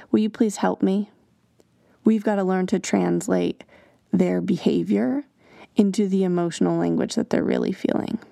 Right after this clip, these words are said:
Because when you can do that, when you can pause and say, "What are they really saying to me in this moment?" it doesn't feel personal anymore because it's not personal. They love the crap out of you.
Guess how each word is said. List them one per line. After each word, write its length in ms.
Because 280
when 160
you 80
can 140
do 160
that, 380
when 160
you 140
can 240
pause 840
and 140
say, 140
"What 180
are 80
they 160
really 400
saying 400
to 100
me 120
in 140
this 200
moment?" 400
it 120
doesn't 220
feel 180
personal 580
anymore 540
because 240
it's 160
not 300
personal. 560
They 140
love 200
the 100
crap 500
out 100
of 160
you. 300